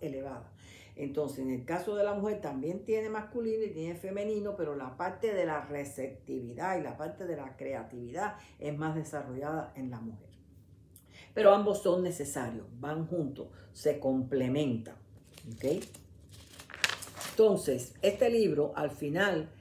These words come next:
te enseña que, eh, al comprender y aplicar estos principios, uno puede armonizar,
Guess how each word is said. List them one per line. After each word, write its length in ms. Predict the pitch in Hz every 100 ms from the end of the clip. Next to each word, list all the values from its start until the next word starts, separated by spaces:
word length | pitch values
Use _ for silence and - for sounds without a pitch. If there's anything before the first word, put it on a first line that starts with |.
| - -
te 140 | - 156
enseña 760 | 151 - - 180 139 123 131 - - - - -
que, 540 | 175 175 170 165 - - -
eh, 640 | 156 156 147 143 135 135 131
al 160 | 139 135
comprender 580 | 160 143 143 147 196 214
y 80 |
aplicar 560 | 196 - 160 156 175 160
estos 220 | - 190
principios, 600 | - 190 180 233 220 165
uno 220 | 156 170
puede 280 | 175 175 175
armonizar, 920 | - 151 147 143 139 - 185 190 190